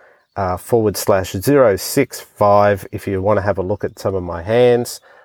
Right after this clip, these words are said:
for this session, and head on over to just crapsjourney dot com if you want to see that, uh, that table, um, the small A one size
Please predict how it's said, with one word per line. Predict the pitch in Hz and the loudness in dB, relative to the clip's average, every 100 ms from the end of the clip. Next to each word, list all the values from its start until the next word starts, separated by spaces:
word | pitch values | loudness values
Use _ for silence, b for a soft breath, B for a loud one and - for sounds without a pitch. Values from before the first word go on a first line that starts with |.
| b | b
for | - 98 | -6 -4
this | 87 113 | -2 -2
session, | - 117 110 - 120 117 B B B B | 0 0 0 2 0 0 B B B B
and | 113 107 104 104 104 - | 0 2 0 -2 -4 -4
head | 131 127 | 0 2
on | 117 | 2
over | 107 107 101 | 2 0 0
to | - 104 95 | -2 -2 -2
just | 95 - | -4 -8
crapsjourney | - 113 - - 110 98 95 | -4 -4 -4 -2 0 0 0
dot | 90 85 | -2 -4
com | - 113 104 101 | -2 0 0 -2
if | 107 - | -8 -6
you | 98 | -2
want | 101 | 0
to | 95 95 b b | -2 -6 b b
see | - - 110 104 | -6 0 0 2
that, | 95 98 90 _ - | 2 2 0 _ -12
uh, | 104 92 90 90 - _ _ _ | -6 -4 -4 -6 -8 _ _ _
that | 98 - | -2 -2
table, | - 107 95 87 87 92 _ | -4 -2 -2 -4 -6 -10 _
um, | - 98 90 85 85 _ _ - - | -10 -8 -8 -10 -14 _ _ -20 -6
the | 101 | -4
small | - - 110 104 - | -2 0 4 4 2
A | 113 104 | 2 2
one | 101 95 | 2 2
size | 98 - 95 90 90 | 0 2 2 2 -2